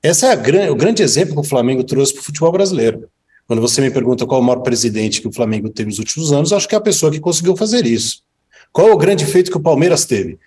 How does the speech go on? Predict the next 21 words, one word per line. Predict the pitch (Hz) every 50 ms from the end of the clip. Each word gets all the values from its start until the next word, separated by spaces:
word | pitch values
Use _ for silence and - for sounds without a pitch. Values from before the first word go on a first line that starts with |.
| _ _
Se | - - -
reestruturou | - 123 120 - 139 131 - 135 139 147
financeiramente | 143 147 131 127 113 - 123 123 113 110 104 113 -
porque | - 117 107 120
teve | 113 - 120 110
um | 113 110
sponsor, | 110 107 - - - 113 117 147 147 - 220 185
né, | 147 127 110
dois | 92 90 113 120 123 120 98
no | 95 -
caso, | - 110 110 127 156 131 120
um | 107
em | 110
seguida | 107 - 117 104 107 101 104
do | 104 104
outro, | 110 135 147 -
Paulo | - 110 104 104
Nobre | 107 107 107 98 98 98 98 - - _ _ _ _ -
e | 110 113
a | 113 110
Leila, | 104 104 120 151 202 226